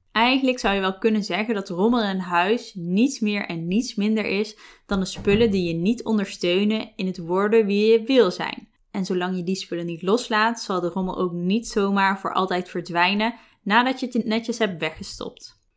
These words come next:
En mocht jij dit nou herkennen, dat je heel vaak die zogenaamde opbergstress voelt en driftig alle oppervlaktes in huis elke dag aan het opruimen bent,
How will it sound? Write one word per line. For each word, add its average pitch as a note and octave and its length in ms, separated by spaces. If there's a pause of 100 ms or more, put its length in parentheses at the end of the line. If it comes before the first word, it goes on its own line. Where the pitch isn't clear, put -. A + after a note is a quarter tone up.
(280)
En G3 120
mocht G3 200
jij A3+ 160
dit B3 100
nou G#3 180
herkennen, G3 520
dat G#3 160
je G3 80
heel F#3+ 420
vaak G3+ 240
die G3 140
zogenaamde G3 800
opbergstress G3+ 760
voelt G#3 400
en G3+ 120
driftig G3 440 (260)
alle - 400
oppervlaktes A3+ 800
in G3 100
huis G3 340 (100)
elke C#4 300
dag A3 160
aan G#3 100
het G3 160
opruimen A3+ 460
bent, G#3 460